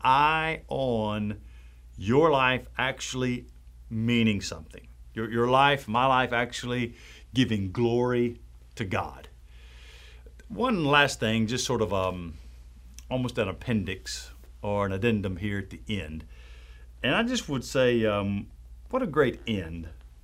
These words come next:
to this whole letter in verse twenty-two and twenty-three and twenty-four.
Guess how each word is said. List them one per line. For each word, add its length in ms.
to 260
this 160
whole 340
letter 480
in 100
verse 220
twenty-two 920
and 140
twenty-three 920
and 180
twenty-four. 1000